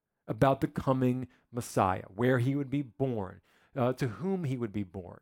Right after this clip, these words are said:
where he would be born, wh-, where he would live, what his life would look like, even how he would be killed. And six hundred years before crucifixion had even been invented, the prophets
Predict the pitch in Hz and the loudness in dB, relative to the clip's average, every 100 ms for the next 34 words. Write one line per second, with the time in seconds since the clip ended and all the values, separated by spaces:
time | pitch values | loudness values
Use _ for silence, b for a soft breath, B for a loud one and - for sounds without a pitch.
0 | 98 95 107 107 139 156 135 156 160 127 | _ -6 -4 -4 -2 -2 2 2 2 -4
1 | 104 104 92 110 95 - 117 113 104 139 | -10 -8 -6 -10 -12 -8 -2 0 2 2
2 | 170 170 175 196 160 101 90 117 156 151 | 4 6 6 6 6 4 0 2 2 4
3 | 180 196 - 131 117 - 101 95 b b | 4 4 -2 -4 -4 -2 -2 -4 b b
4 | b b _ - 180 220 220 180 175 170 | b b _ 2 4 6 4 6 6 4
5 | 156 127 117 113 120 _ _ _ _ 160 | 0 -2 0 0 -2 _ _ _ _ -8
6 | 165 233 160 - _ _ _ _ _ _ | 0 4 4 0 _ _ _ _ _ _
7 | _ 190 240 196 165 165 - - 247 - | _ 4 6 6 6 2 -8 -6 -4 -4
8 | - - 214 214 208 196 175 175 170 143 | -10 -4 -2 0 -4 -4 2 2 2 -2
9 | 160 147 - 170 - - 170 - 135 120 | -2 -2 -4 -10 -6 -2 -2 -2 -4 -2
10 | 143 180 180 190 156 147 165 147 117 110 | -2 -2 0 0 2 0 2 -4 -2 0
11 | 101 185 277 277 85 82 113 135 _ _ | 6 6 6 0 -6 -6 -12 -14 _ _
12 | _ _ _ - 143 - 180 202 202 - | _ _ _ -2 -2 0 4 4 4 0
13 | 113 - | -6 -8